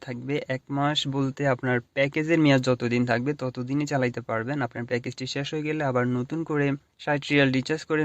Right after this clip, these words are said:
নতুন করে আরেকটি প্যাকেজ অ্যাক্টিভ করে নেবেন, আমাদের থেকে আবার নতুন মাসের জন্য নতুন আরেকটি পিন নিতে হবে। তো সেটা নিয়ে যখন আপনি চালাবেন, আপনি নিজেই সব কিছু বুঝে যাবেন। বন্ধুরা, আজকের ভিডিওটি আমি চাইবো আপনাদের যদি কারো ভালো লাগে,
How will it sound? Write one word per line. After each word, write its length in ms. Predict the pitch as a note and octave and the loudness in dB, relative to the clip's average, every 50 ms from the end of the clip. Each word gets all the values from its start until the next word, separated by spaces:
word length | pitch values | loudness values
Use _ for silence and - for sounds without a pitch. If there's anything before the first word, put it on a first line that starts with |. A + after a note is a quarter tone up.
| C#3+ C3 | 4 2
নতুন 180 | B2 C3 C3 C3 C3 | 2 2 0 2 2
করে 120 | C3+ B2+ A#2+ | 4 4 4
আরেকটি 300 | A#2+ A#2+ B2 - - C#3+ - | 4 2 0 -8 -12 -10 -8
প্যাকেজ 260 | C3+ C3+ C3 - C3 B2+ | -8 -8 -6 -6 -6 -6
অ্যাক্টিভ 300 | B2 A#2+ - _ - C#3 - - | -6 -6 -8 _ -14 -14 -6 -4
করে 160 | D3 C#3 C#3 C3+ C3 | 0 2 2 2 2
নেবেন, 260 | C3 B2+ C#3 C#3 C3+ C#3 - - | 2 2 0 0 0 -2 -2 -2
আমাদের 260 | A#2+ A#2 A#2 A#2+ B2 - - | -2 -2 -2 -4 -6 -8 -10
থেকে 160 | B2+ B2 - B2 A#2 A#2 | -10 -8 -4 0 2 2
আবার 200 | A#2 B2+ C3+ C#3+ D3 C#3+ | 4 4 4 4 4 4
নতুন 200 | C3+ C3 C3+ C3 C3 | 2 2 2 0 0
মাসের 220 | B2+ B2 - - A#2+ B2 | 0 0 -2 -4 -4 -2
জন্য 140 | B2+ B2 A#2+ A#2+ A#2+ | 0 0 2 2 2
নতুন 180 | A#2+ A#2 C3 A#2+ - - A#2+ | 0 0 -2 -6 -4 -2 -2
আরেকটি 300 | A#2+ B2+ B2+ - - D#3+ D3 - | -2 -2 -2 -4 -8 -8 -4 -2
পিন 140 | C#3+ C3 B2 A#2+ | 0 0 2 0
নিতে 160 | A#2 A#2 - A#2 A#2+ | 0 -2 -2 -4 -4
হবে। 180 | A2 A2 B2+ D3+ F3 - _ _ _ | -4 -4 -6 -10 -12 -14 _ _ _
তো 60 | - E3 D#3 - | -10 -8 -2 0
সেটা 240 | E3 D#3+ D#3 F#3 F#3 F#3 | 0 2 4 2 2 2
নিয়ে 140 | F#3 F#3+ F3 D#3 | 2 2 2 2
যখন 180 | C#3+ C#3 D#3+ D#3+ D3+ | 0 0 0 -2 -2
আপনি 120 | C#3+ D#3+ D#3 C#3+ D3+ | -2 -4 -4 0 2
চালাবেন, 300 | C#3+ D3 D#3 D#3+ E3 D#3 D3 | 2 2 4 2 2 0 0
আপনি 120 | D3 D3+ C#3 C3+ B2+ | 0 -2 -2 0 0
নিজেই 260 | B2 B2 C#3+ E3 F3+ F3 - | 0 0 0 -2 -2 -2 -4
সব 100 | D#3 C#3+ - - | -6 -6 -6 -10
কিছু 200 | C#3 - - - C#3 C3+ B2+ C3 | -12 -12 -8 -6 -4 -4 -4 -4
বুঝে 240 | A#2+ B2+ C3 D#3+ D#3+ D3 | -4 -4 -4 -4 -2 -2
যাবেন। 240 | B2+ A2+ A#2+ C#3 D#3+ D#3+ B2+ | 0 0 0 -2 -4 -4 -2
বন্ধুরা, 360 | B2 B2 B2 B2 B2+ B2+ B2 A#2+ B2+ - _ _ _ _ - | -2 -2 0 0 0 0 0 0 -2 -4 _ _ _ _ -4
আজকের 400 | - - - - - - F#3 E3+ F3 | -4 -4 -4 -6 -4 -4 -6 -2 0
ভিডিওটি 360 | E3 C#3+ B2 A#2 A#2 - - F3 E3 C#3 | 0 2 2 2 0 0 -2 -2 0 0
আমি 140 | C3 B2+ A#2+ B2 - - | 2 2 0 0 0 2
চাইবো 300 | D3 C3+ C#3+ C#3+ D3+ D#3+ D#3+ C#3+ | 2 2 2 2 2 4 4 4
আপনাদের 340 | C3 - C3 B2 A#2 B2 A#2+ A#2+ A#2 | 4 2 -2 -6 -4 -2 -4 -4 -2
যদি 220 | B2 B2+ A#2 B2 | -4 -4 -4 -4
কারো 260 | A#2+ - B2 B2 A#2+ A#2+ A#2+ - - | -4 -2 0 0 0 0 -2 -4 -2
ভালো 220 | - C#3 D3 D#3+ E3 D3+ | 0 2 4 4 4 4
লাগে, 220 | C3+ A#2 A2 C3+ | 4 2 2 0